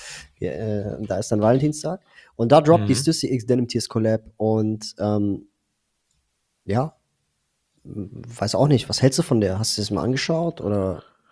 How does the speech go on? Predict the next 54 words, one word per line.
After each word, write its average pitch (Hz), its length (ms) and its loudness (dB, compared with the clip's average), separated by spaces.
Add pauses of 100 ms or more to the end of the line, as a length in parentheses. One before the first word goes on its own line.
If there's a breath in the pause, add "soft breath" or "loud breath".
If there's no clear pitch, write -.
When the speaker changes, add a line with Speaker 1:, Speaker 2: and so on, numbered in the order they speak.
(160 soft breath)
Speaker 2:
Also 110 160 2
ich - 100 0
ha-, 127 80 6
ich - 180 -4
bin, 147 240 4
ich 110 140 -4
hab 135 140 -4
die - 80 -4
immer 131 180 0
durchgesappt. 139 880 -4 (120)
Da 117 140 -6
hast 123 140 -2
du 143 60 2
Speaker 1:
Mhm. 123 40 2
Speaker 2:
jetzt - 180 -6
auch 131 120 -4
wieder 135 160 2
so 117 320 -4
von 113 300 -2
beiden 147 400 2
irgendwie 135 320 -4
so 120 320 -6
beide 123 320 0
Welten 123 280 -2
vereint. 139 500 -2
Vor - 180 -2
allem 123 180 2
so 113 140 -2
dieses 110 340 -2
Stussy-Logo, 147 560 2
dieses, 113 480 0 (540 loud breath)
äh, 110 240 4
dieses 107 640 -4
ineinandergreifende 113 1200 0
S - 320 0
oder 156 240 2
was 151 160 -2
das - 180 -4
da 151 140 2
Speaker 1:
Mhm, 143 60 -2
Speaker 2:
ist, - 300 0
Speaker 1:
mhm. 117 240 -2
Speaker 2:
ähm, 110 440 6
mit, 113 260 2
mit 110 140 0
diesen 107 260 2
typischen - 460 4
Merkmalen 110 560 4
von, 110 360 0
von 110 220 -2
Denim-Tees, 123 560 2
diese 107 180 -2
Speaker 1:
Richtig. 107 220 0
Speaker 2:
Blümchen. 135 360 0